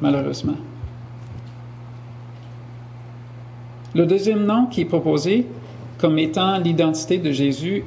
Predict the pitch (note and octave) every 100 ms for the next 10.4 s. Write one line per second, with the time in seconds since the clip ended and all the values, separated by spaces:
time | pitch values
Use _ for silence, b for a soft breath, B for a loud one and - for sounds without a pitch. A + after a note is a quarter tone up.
0 | - C#3+ C#3 F#3 F#3 D#3+ - - - -
1 | - - - - - - F3 F3 A3 B3
2 | A#3+ F3+ - F3+ G#3+ F#3 E3 F3 E3+ -
3 | G3 E3+ D3+ D#3+ F3 G3+ G3+ - - D#3+
4 | D3 D#3 D#3 E3+ E3+ - F#3+ G3+ D#3 D3+
5 | - D3+ C#3+ E3+ E3 D3 - F#3+ - D3
6 | C#3 D3 B2+ - - - - - - -
7 | - - - - - D3 D3+ F3 F#3+ E3
8 | E3+ E3 D#3 - D3 D3 F3+ G3+ E3 -
9 | D3 C#3 C#3 C3+ C#3+ - D#3+ E3 D3 D#3+
10 | G3 B3 -